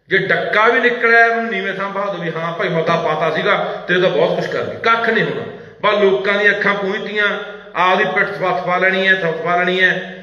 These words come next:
ਬੋਰਡ ਲਾ ਦੇਣੇ ਆ, ਮਸ਼ਹੂਰੀਆਂ ਚ ਕਰਾ ਦੇਣੀਆਂ, ਪਾਣਾ ਰਖਵਾਲਾ ਅਖਵਾ ਲੈਣਾ। ਤੈਨੂੰ ਵੋਟਾਂ 'ਚ ਵਰਤਣਾ ਵੀ, "ਦੇਖਿਆ, ਮੈਂ ਤਾਂ ਐਂ ਕਰਤਾ ਸੀ, ਮਤਾ ਲਿਆਂਦਾ ਸੀ।" ਮਤੇ ਦਾ, ਭਾਈ ਸਾਹਿਬ, ਬਹੁਤ ਆਏ ਆ, ਮਤਿਆਂ ਮੁਤਿਆਂ ਨਾਲ ਕੱਖ ਨਹੀਂ ਬਣਨਾ। ਬੰਦੇ ਦੇ ਪੁੱਤ ਬਣ ਕੇ ਜੇ ਲੱਤਾਂ 'ਚ ਜਾਨ ਆ ਨਾ,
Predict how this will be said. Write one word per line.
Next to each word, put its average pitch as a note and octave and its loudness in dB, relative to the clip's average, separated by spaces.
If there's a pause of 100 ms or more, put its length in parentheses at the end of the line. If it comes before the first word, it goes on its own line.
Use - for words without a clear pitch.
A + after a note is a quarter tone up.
(180)
ਬੋਰਡ F#3 4
ਲਾ F#3 0
ਦੇਣੇ F#3 2
ਆ, F#3 2
ਮਸ਼ਹੂਰੀਆਂ F#3 -6
ਚ F#3 -10
ਕਰਾ F#3 -2
ਦੇਣੀਆਂ, F#3 0 (240)
ਪਾਣਾ F#3 2
ਰਖਵਾਲਾ D#3+ 2
ਅਖਵਾ E3 2
ਲੈਣਾ। D#3 2 (920)
ਤੈਨੂੰ F#3 2
ਵੋਟਾਂ D#3+ 0
'ਚ E3 4
ਵਰਤਣਾ D#3 2
ਵੀ, C#3+ 0
"ਦੇਖਿਆ, F#3+ 2
ਮੈਂ D3+ 0
ਤਾਂ D#3 2
ਐਂ D3+ 0
ਕਰਤਾ D3 -2
ਸੀ, F3+ 0
ਮਤਾ D#3 0
ਲਿਆਂਦਾ E3 0
ਸੀ।" - -8 (500)
ਮਤੇ E3+ -2
ਦਾ, F3+ 4
ਭਾਈ F3 0
ਸਾਹਿਬ, - -2
ਬਹੁਤ C#3+ -2
ਆਏ A2+ -2
ਆ, B2+ -2
ਮਤਿਆਂ C#3 -2
ਮੁਤਿਆਂ D#3+ 0
ਨਾਲ D#3+ -4
ਕੱਖ D#3+ -2
ਨਹੀਂ C#3+ -6
ਬਣਨਾ। G#2+ -10 (1000)
ਬੰਦੇ D#3 4
ਦੇ E3 2
ਪੁੱਤ D#3+ 0
ਬਣ D#3 0
ਕੇ E3+ 2
ਜੇ D3 -4
ਲੱਤਾਂ C#3+ -2
'ਚ - -4
ਜਾਨ A#2+ 0
ਆ B2 0
ਨਾ, D#3 -2